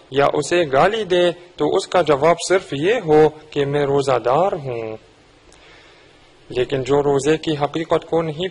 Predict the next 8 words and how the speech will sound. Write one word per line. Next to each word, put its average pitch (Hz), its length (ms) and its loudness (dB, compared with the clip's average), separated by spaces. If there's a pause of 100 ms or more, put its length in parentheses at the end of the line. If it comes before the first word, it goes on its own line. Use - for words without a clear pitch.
(120)
پہچانتا 147 600 -2 (400)
اور 143 140 -2
اس 151 140 -6
کا 165 140 2
مقصد 165 340 0
حاصل 165 280 0
کرنے 160 360 0
میں 165 160 0